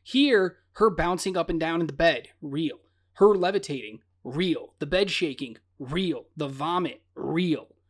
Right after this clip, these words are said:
The head spinning, although obviously not real, she can't really do that. They built a dummy body and did the head spin so that it could be real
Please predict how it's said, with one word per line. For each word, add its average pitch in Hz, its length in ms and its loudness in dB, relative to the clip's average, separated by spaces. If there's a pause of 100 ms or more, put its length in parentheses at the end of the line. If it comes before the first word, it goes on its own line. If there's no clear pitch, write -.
(680)
The 151 80 0
head 269 320 0
spinning, 127 560 -4
although 190 720 2 (160)
obviously 156 360 -4
not 143 180 -4
real, 139 160 -6
she - 100 -10
can't 131 180 -8
really 135 200 -8
do 208 140 -4
that. 160 180 2 (180)
They 202 120 6
built 180 280 4
a 208 80 4
dummy 196 380 0
body 165 580 -4
and 175 320 -4
did 190 220 -2
the 196 80 2
head 285 220 0
spin - 420 -12 (680)
so 214 120 0
that 196 140 2
it 185 200 -14
could 185 180 -6
be 208 160 -2
real 240 380 0